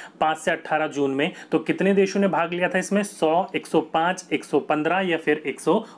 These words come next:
उन्नीस? तो जिस बच्चे ने भी इसका आंसर ऑप्शन नंबर फोर्थ लगाया होगा, एक सौ उन्नीस, वो बिल्कुल सही आंसर होगा। जो प्रथम सम्मेलन पर्यावरण का हुआ था उसमें कुल एक सौ उन्नीस देशों ने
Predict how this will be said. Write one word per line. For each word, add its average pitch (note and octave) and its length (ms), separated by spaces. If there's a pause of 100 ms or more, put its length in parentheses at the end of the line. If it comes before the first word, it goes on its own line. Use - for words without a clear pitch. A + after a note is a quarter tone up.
(100)
उन्नीस? D3 500 (380)
तो C3+ 100
जिस F#3+ 280
बच्चे G#3+ 240
ने G#3 120
भी G3+ 80
इसका G3+ 260
आंसर F#3 240
ऑप्शन D3+ 400
नंबर F3+ 260
फोर्थ F3 380
लगाया D3+ 280
होगा, D3 320
एक D3 100
सौ - 160
उन्नीस, D#3+ 480 (200)
वो E3 160
बिल्कुल E3 360
सही C3+ 440
आंसर B2+ 320
होगा। A#2+ 320 (240)
जो C#3+ 100
प्रथम F#3+ 360
सम्मेलन F3+ 420
पर्यावरण D#3 440
का E3+ 100
हुआ D3 200
था F3 280
उसमें E3+ 260
कुल G#3 280
एक - 120
सौ G3 140
उन्नीस D#3+ 360
देशों C3+ 320
ने G3 160